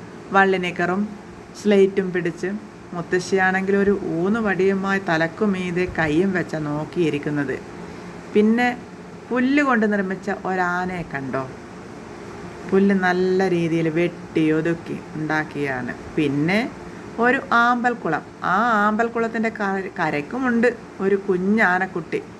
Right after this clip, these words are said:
അവിടെയും ഉണ്ട് അഞ്ചാറ് ആമ്പൽ, നീലാമ്പൽ പൂക്കൾ. നല്ല രസമുണ്ടല്ലേ കാണാൻ. അതിമനോഹരമായി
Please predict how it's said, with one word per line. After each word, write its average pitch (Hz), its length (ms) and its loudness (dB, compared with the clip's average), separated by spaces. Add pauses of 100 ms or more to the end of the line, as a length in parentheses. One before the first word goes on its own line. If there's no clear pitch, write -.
(1000)
അവിടെയും 226 440 4 (120)
ഉണ്ട് 190 160 0 (180)
അഞ്ചാറ് 185 640 2 (300)
ആമ്പൽ, 180 280 0 (300)
നീലാമ്പൽ 208 540 4 (120)
പൂക്കൾ. 151 340 -4 (760)
നല്ല 156 320 2
രസമുണ്ടല്ലേ 156 540 0 (120)
കാണാൻ. 143 380 -2 (1900)
അതിമനോഹരമായി 262 960 2